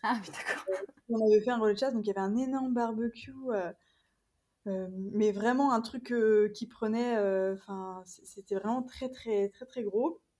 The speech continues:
Speaker 2: et heu, et il y avait des murs, le, des murs jaunes, peints en jaune et c'est tout.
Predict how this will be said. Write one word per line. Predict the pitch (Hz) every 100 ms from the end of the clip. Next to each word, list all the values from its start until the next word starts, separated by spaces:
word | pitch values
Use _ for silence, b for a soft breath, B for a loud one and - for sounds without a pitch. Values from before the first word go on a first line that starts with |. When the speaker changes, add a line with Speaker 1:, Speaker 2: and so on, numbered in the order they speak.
| _
Speaker 2:
et | 208 202 190
heu, | 185 185 185 185
et | 196
il |
y | 190
avait | 202
des | 196
murs, | 190 196 208 202
le, | 190 190 185 180 180 - - - -
des | 196
murs | 196 196
jaunes, | 180 185 196 226 _ _
peints | 196
en | 196 180
jaune | 180 196 262 - _ 208
et | 196
c'est | 196
tout. | 190